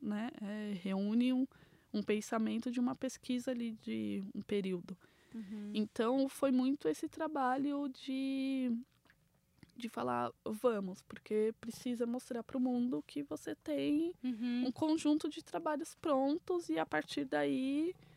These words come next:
Speaker 1: outras coisas acontecerem, né? É, tirar esse medo também de, de se expor, porque é,
Speaker 2: Uhum.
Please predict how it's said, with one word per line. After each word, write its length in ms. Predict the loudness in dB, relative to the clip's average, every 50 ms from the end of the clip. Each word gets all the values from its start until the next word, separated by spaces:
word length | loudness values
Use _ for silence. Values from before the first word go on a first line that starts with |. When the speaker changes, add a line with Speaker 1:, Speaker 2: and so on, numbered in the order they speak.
| -20 -20 -20 -8 0
Speaker 1:
outras 440 | 4 4 4 4 4 0 -2 -2 0
coisas 360 | 4 4 4 4 4 0 0
acontecerem, 1000 | -2 -2 -4 -6 -6 -6 -8 -10 -10 -6 -2 0 0 2 2 2 0 0 0 -2
né? 280 | -2 -2 -4 -4 -6 -8 -8 -8
É, 580 | -8 -6 -6 -6 -4 -4 -4 -4 -4 -4 -6 -8 -8
tirar 320 | -6 -4 0 2 2 2
esse 220 | 2 0 0 0 2
medo 320 | 2 2 2 0 0 -2
também 560 | -6 -6 -6 -6 -4 -4 -4 -4 -6 -6 -8 -10 -12 -14 -14
de, 460 | -12 -10 -6 -4 -2 -2 -2 -4 -4
de 180 | -4 -4 -4 -4
se 160 | -4 -6 -8
expor, 420 | -8 -10 -8 -4 -2 0 0 -2 -2
porque 260 | -8 -12 -10 -6 -4
é, 220 | -4 -2 -2 -4 -6 -8 -8
Speaker 2:
Uhum. 460 | -8 -8 -8 -8 -8 -8 -8 -8 -10